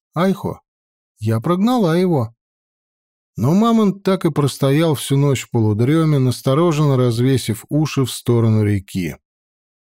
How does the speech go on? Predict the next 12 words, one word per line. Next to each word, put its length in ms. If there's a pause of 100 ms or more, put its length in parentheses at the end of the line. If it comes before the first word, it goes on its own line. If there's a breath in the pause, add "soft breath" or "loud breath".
(260)
Айха 380
проснулась 640
на 80
рассвете 600
от 120
того, 300
что 180
у 40
нее 260
замерз 480
кончик 420
носа. 540